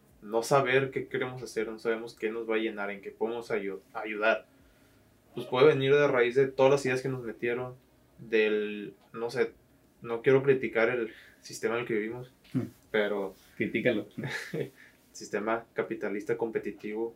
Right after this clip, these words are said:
Speaker 1: excesivo, veinticuatro siete productivo en el que vivimos, que para que seas alguien, tu autovalía es de cuánto produces, o sea,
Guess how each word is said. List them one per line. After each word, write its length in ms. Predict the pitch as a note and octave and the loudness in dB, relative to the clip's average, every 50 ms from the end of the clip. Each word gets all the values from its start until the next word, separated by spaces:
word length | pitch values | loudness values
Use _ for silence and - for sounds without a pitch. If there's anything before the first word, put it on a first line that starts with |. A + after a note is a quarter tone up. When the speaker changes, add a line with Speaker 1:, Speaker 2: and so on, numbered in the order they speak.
| _ - A2 | _ -18 -18
Speaker 1:
excesivo, 580 | G2+ - - G2+ G2 - - G#2+ G#2 A2 A2 | -14 -12 -8 -8 -8 -8 -8 -8 -6 -6 -6
veinticuatro 500 | G#2+ A2 G#2 G#2 G2+ - G#2 F2+ - A#2 | -6 -8 -10 -12 -12 -12 -12 -10 -10 -10
siete 240 | A2+ - A2 - - | -10 -8 -8 -8 -8
productivo 560 | - - A2 G#2+ G#2 - - - A2 A#2 B2 B2+ - - _ _ _ _ _ _ - - _ _ _ - | -4 -4 -4 -4 -4 -6 -8 -8 -8 -6 -6 -8 -12 -16 _ _ _ _ _ _ -20 -20 _ _ _ -12
en 100 | G#2+ G#2+ | -10 -8
el 120 | G#2+ G#2 | -4 2
que 200 | - A2 G#2+ G#2 | 4 4 4 4
vivimos, 360 | G#2 G#2+ A2 A#2 B2+ C3+ C3 - _ _ _ _ _ _ _ _ _ - | 2 0 -2 -4 -6 -8 -8 -10 _ _ _ _ _ _ _ _ _ 0
que 100 | A#2+ A2+ | 2 4
para 220 | - A#2 A2+ G#2+ | 4 4 4 4
que 100 | - A2 | 2 2
seas 240 | - C3+ C3+ C3 - | 2 2 2 4 6
alguien, 320 | C#3+ C#3+ D3+ D#3 D#3 D3+ | 6 6 6 4 2 0
tu 200 | - - C3 A#2+ | 0 0 4 6
autovalía 680 | A#2 A#2 A#2 - A#2 A2 G#2 G#2 G2+ A2 B2 C#3+ D#3 - - | 6 6 6 4 4 4 4 2 2 2 2 2 2 2 0
es 140 | A#2 A#2+ | 0 0
de 120 | A#2+ C3 B2+ | 0 0 0
cuánto 320 | - A#2+ A#2+ - C#3+ C3 | 2 0 2 2 0 2
produces, 520 | - - A#2 A#2+ D3+ E3 E3 D3+ C3+ - | 4 4 4 4 4 2 0 -4 -8 -8
o 60 | |
sea, 0 | - | -12